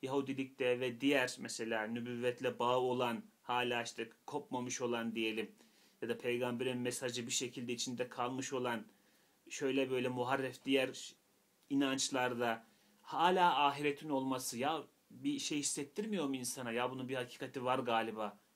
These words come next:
diye hissettirmiyor mu? Mesela Urartular, e, bize bunu ortaokulda öğretmişlerdi. Urartular eşyalarıyla gömerlermiş insanları. Niye? Dirilecek diye. Dirildiğinde eşyalarını yanında bulsun.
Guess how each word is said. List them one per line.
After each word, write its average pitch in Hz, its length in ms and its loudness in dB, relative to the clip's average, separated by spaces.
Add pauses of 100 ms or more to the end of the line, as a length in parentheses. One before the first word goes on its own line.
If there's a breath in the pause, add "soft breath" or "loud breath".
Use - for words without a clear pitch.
(380)
diye 123 140 -4
hissettirmiyor 151 680 -4
mu? 123 60 -4
Mesela 123 280 -6
Urartular, 143 720 2 (800 soft breath)
e, 110 280 -6
bize 123 240 -2
bunu 139 240 0
ortaokulda 131 640 0
öğretmişlerdi. 110 580 -2
Urartular 135 640 0 (640 soft breath)
eşyalarıyla 156 760 2
gömerlermiş 113 800 0
insanları. 120 580 -4
Niye? 196 240 -2 (420 loud breath)
Dirilecek 135 600 2
diye. 117 240 2
Dirildiğinde 131 500 0
eşyalarını 135 540 0
yanında 127 440 0
bulsun. 104 360 -8